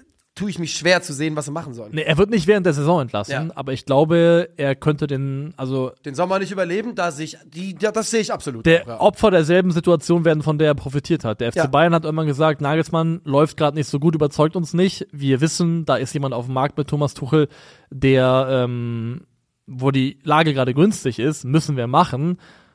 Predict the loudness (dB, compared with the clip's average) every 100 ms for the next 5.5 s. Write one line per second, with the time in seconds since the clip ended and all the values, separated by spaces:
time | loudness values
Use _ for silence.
0 | _ _ -6 0 0 0 -2 -4 -4 0
1 | 0 0 0 -2 0 -2 0 -2 -2 0
2 | -2 -2 -6 -2 0 0 -2 -4 -4 0
3 | 2 4 2 2 0 -2 -4 -2 0 0
4 | -2 -2 0 -2 -2 -6 -8 -4 -4 -4
5 | -8 -4 -4 -2